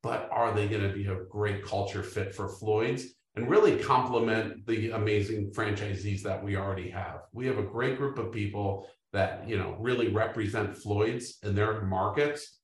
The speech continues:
extremely well, and are the new folks that are gonna come into the franchise family, are they gonna complement that already amazing team that we have?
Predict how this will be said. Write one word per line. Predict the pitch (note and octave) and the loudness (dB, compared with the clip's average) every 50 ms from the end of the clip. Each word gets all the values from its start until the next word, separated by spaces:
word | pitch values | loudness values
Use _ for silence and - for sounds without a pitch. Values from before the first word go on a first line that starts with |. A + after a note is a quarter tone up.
| _ _ - | _ _ -6
extremely | G#2 F#2+ - - - - A#2+ A#2 B2+ B2 A#2 A2 G#2+ G2+ F#2+ | -6 -4 -6 -6 -8 -6 -4 0 0 0 2 2 2 0 2
well, | F2+ F#2 F#2+ G2+ - D3 - - - - - - _ _ - | 2 2 2 4 4 2 0 0 -4 -8 -14 -20 _ _ -4
and | A2+ A2 G#2 | 0 2 4
are | G#2 G#2 G#2+ G#2 | 4 4 4 2
the | G#2 F#2+ F#2 - - - | 2 0 -2 -4 -8 -10
new | A#2+ A#2+ B2+ C#3 D3+ D3+ D3 | -6 -2 2 6 6 6 6
folks | - A#2+ A2 G#2+ G#2+ - | 4 2 0 0 0 -2
that | - A2 G#2+ G#2 | -2 0 0 2
are | G#2 G#2 | 2 2
gonna | G2+ G2 G2 | 0 -2 -2
come | - - A2+ G#2+ G#2+ | -4 -4 -4 -2 0
into | G#2 G#2 G2+ G2+ G2+ - - - A2 G#2 G#2 G2+ | 0 0 0 -2 -4 -6 -8 -6 -2 0 0 0
the | G2 G2 | 0 0
franchise | - - A2 G#2 G#2 G2 G2 G#2 G2 F#2+ F#2 - | -2 -2 -2 0 0 0 0 -2 -2 -4 -4 -4
family, | - G#2 G2 G2 G2 F#2+ F#2+ F#2 F2+ F2+ - - | -4 -2 0 0 2 0 0 -2 -4 -4 -4 -4
are | G#2+ G#2+ | -2 0
they | G2+ G2 G2+ | 0 0 2
gonna | G#2 F#2+ F#2+ - - | 0 0 -2 -4 -6
complement | - - A2 G2+ G2 - G2 F#2 F2+ F2+ F2+ F#2 - - | -6 -2 -2 -2 -2 -2 -4 -4 -4 -4 -4 -6 -8 -6
that | - G#2 G2 F2+ | -2 -2 0 0
already | F#2 F#2 F2+ F2+ F2+ F2+ F#2 F2+ | 0 -2 -4 -4 -4 -4 -6 -6
amazing | F2+ F2+ F2 F2 F#2+ F#2 F2+ - | -6 -6 -6 -6 -6 -8 -8 -8
team | - F#2+ F2+ F2 | -8 -8 -8 -8
that | F2 F2 - - | -8 -8 -8 -10
we | - - | -10 -10
have? | F2+ F#2 - - | -10 -12 -12 -12